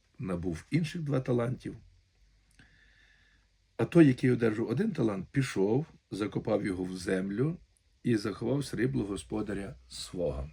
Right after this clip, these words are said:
Дуже важливий момент. Закопав його в землю. Тобто, е, власне, є такий фразеологізм, що не закопуйте,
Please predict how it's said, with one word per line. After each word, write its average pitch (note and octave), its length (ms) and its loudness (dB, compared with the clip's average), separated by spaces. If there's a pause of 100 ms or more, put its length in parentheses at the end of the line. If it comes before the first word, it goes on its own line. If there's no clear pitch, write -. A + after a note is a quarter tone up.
(120)
Дуже A2+ 260 -2
важливий G2+ 400 -4
момент. D2+ 600 -8 (1700)
Закопав A2+ 720 0
його A#2 300 0
в A2 100 -10
землю. F#2 560 -4 (720)
Тобто, G#2+ 540 -6
е, G2 220 -4 (300)
власне, G#2+ 720 -2 (120)
є G#2+ 180 -2
такий - 260 -6
фразеологізм, G#2+ 840 0 (220)
що - 180 -12
не G2+ 140 -6
закопуйте, A#2 840 -4